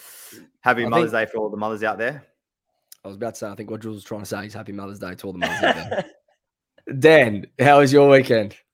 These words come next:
Speaker 3: I had a, um, first-time experience, boys, on the weekend.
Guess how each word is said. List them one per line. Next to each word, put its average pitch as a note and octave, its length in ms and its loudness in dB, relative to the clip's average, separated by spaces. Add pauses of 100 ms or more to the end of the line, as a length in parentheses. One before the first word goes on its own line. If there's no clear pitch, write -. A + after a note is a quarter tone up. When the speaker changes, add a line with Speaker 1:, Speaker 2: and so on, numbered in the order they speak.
(340)
Speaker 3:
I F#3+ 220 4
had F#3+ 180 2
a, E3 280 0 (160)
um, C3+ 480 -4 (500)
first-time D#3+ 600 -2
experience, D3 840 -8 (180)
boys, G#2 440 -8 (340)
on G#2+ 120 -12
the G#2 60 -12
weekend. F#2+ 520 -12